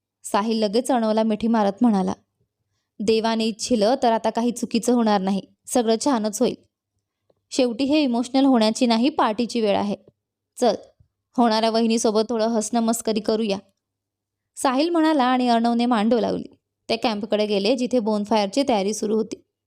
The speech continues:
अर्णव, साहिल आणि इतर मुलं एका बाजूने बसले. समोरच मुली बसलेल्या होत्या, निशाली, मिनाली, प्रिया आणि सीमा. सीमाने अर्णवकडे पाहिलं आणि अर्णवची नजरही सीमावर पडली. सीमाने नजर चुकवली.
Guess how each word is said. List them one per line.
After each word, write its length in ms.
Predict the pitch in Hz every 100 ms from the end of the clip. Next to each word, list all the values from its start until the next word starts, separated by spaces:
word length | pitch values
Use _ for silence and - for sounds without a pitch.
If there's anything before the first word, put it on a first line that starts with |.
| _ _ _ _
अर्णव, 300 | - 277 349
साहिल 340 | 392 349 320 302
आणि 260 | 277 277
इतर 220 | 240 233
मुलं 220 | 262 262 233
एका 180 | 233
बाजूने 420 | 233 214 202 220 226
बसले. 340 | 208 202 - - _ _ -
समोरच 480 | - 240 214 214 -
मुली 200 | 233 226
बसलेल्या 420 | 226 226 214 214
होत्या, 240 | 254 - - _ _ _ _ _ -
निशाली, 480 | 233 269 226 214
मिनाली, 460 | 214 220 220 220 214
प्रिया 320 | 214 247 247
आणि 180 | 226 208
सीमा. 260 | 247 220 185 _ _ _ _ _ _ _
सीमाने 400 | - 285 320 359
अर्णवकडे 460 | 311 262 294 294 294
पाहिलं 360 | 294 269 226
आणि 240 | 254 240 247
अर्णवची 420 | 196 220 233 233
नजरही 420 | 240 208 214 226
सीमावर 420 | 233 247 208 190 226
पडली. 300 | 233 175 180 _ _ _ _ _ _
सीमाने 400 | - 269 226 208
नजर 300 | 214 214 214
चुकवली. 500 | 214 254 247 220 214